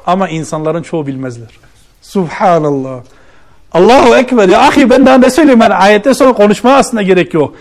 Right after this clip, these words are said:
Ahi, hakimiyet noktasında insanların çoğunun gafil olduğunu Allah söylüyor. Subhanallah. Ahi bak zaten yaratıcı olarak ins-, Allah'ı Hristiyanlar da kabul ediyor. Yahudiler de kabul ediyor. Mekkeli müşrikler de kabul ediyordu.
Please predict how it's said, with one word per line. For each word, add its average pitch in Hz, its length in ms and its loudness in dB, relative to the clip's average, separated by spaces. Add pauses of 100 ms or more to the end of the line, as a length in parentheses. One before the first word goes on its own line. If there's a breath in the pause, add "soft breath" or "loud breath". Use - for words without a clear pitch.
(280 loud breath)
Ahi, 240 260 0
hakimiyet 196 640 -2
noktasında 196 480 -4
insanların 202 560 -4
çoğunun 214 340 -2
gafil 175 300 -2
olduğunu 165 300 -2
Allah 160 240 -2
söylüyor. 127 400 -12 (1800)
Subhanallah. 143 800 -10 (400 soft breath)
Ahi 226 180 0
bak 226 120 0
zaten 247 240 0
yaratıcı 202 580 2
olarak 277 320 0
ins-, 202 360 -4 (120)
Allah'ı 208 560 0 (640 soft breath)
Hristiyanlar 233 640 0
da 392 60 -2
kabul 190 240 0
ediyor. 139 360 -4
Yahudiler 196 540 -2
de 339 80 -4
kabul 180 260 -2
ediyor. 147 220 -4
Mekkeli 240 340 -2
müşrikler 240 460 -2
de 294 80 -2
kabul 214 220 0
ediyordu. 151 340 -4